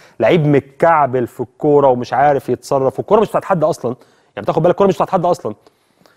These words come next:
كورة متلعبكة والفيرو مش عارف يسيطر عليها والباك مش عارف يسيطر عليها والدنيا يعني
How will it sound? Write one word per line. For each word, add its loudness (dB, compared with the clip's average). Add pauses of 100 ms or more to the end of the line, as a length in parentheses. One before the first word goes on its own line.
كورة 2
متلعبكة 2
والفيرو 2
مش -4
عارف -2
يسيطر -2
عليها 2
والباك 2
مش -6
عارف -2
يسيطر -4
عليها 2
والدنيا 0
يعني -2